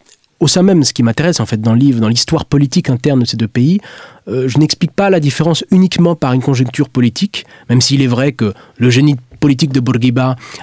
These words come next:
a pris toute la place d'une monarchie bellicale assez coupée de son peuple et discréditée depuis peut-être plus longtemps, là où le trône marocain qui avait été mis en relief par Lyautey, qui avait su aussi, euh, se, s'entourer de bons conseillers et puis surtout d'un souverain particulièrement charismatique et,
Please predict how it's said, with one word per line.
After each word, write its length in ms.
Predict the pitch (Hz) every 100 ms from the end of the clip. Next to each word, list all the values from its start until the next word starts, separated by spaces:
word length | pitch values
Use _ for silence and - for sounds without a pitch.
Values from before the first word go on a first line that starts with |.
| -
a 60 | 120
pris 260 | - 170
toute 220 | 135 139
la 100 | 139
place 460 | 127 143 139 123 -
d'une 200 | 113 127
monarchie 440 | 139 135 123 -
bellicale 580 | 131 127 123 143 135 131 - - -
assez 220 | - -
coupée 300 | 120 143 143
de 40 |
son 160 | - 135
peuple 440 | 123 127 123 117 - - -
et 220 | 131 131
discréditée 480 | 127 143 - 151 123
depuis 220 | 147 120
peut-être 240 | 117 120 110
plus 140 | 131
longtemps, 380 | 127 120 160 185 - -
là 220 | 113 117 135
où 80 |
le 120 | 107 101
trône 260 | - 131
marocain 400 | 117 104 104 160
qui 80 | 139
avait 100 | 101
été 140 | 98
mis 180 | 110 127
en 180 | 117 110
relief 300 | 104 117 107
par 160 | - 98
Lyautey, 260 | 117 190
qui 120 | -
avait 160 | 104 98
su 180 | - 139
aussi, 360 | 110 - 135 - - - -
euh, 260 | 95 90
se, 320 | 90 - 107 90
s'entourer 560 | - 110 - 110 123
de 120 | 104
bons 260 | 95 107 110
conseillers 360 | 117 - 117 123
et 40 |
puis 160 | 117 104
surtout 320 | 120 - 143
d'un 100 | 107
souverain 360 | - 104 113
particulièrement 420 | 107 101 - 110 104
charismatique 640 | 110 104 110 98 131 123
et, 140 | 107